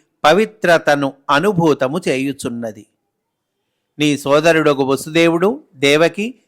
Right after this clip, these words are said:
వారి పుత్రులగు బలరామకృష్ణులు, ద్వారకాపురవాసులెల్లరునూ, మధురావాసులు కూడా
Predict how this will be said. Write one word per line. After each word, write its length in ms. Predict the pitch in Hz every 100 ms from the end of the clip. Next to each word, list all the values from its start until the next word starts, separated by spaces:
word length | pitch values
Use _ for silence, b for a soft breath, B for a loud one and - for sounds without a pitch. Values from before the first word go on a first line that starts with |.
| -
వారి 220 | 147 160
పుత్రులగు 580 | 156 160 - 170 165 147
బలరామకృష్ణులు, 1300 | 120 135 147 160 170 165 160 156 - 175 175 147 127 - _ _ _ _ _
ద్వారకాపురవాసులెల్లరునూ, 2000 | 139 151 190 202 202 190 190 185 185 180 175 185 170 165 175 190 196 190 175 143 160 - _ _ -
మధురావాసులు 1000 | 127 135 147 185 190 190 185 180 190 180
కూడా 580 | 185 180 175 143 156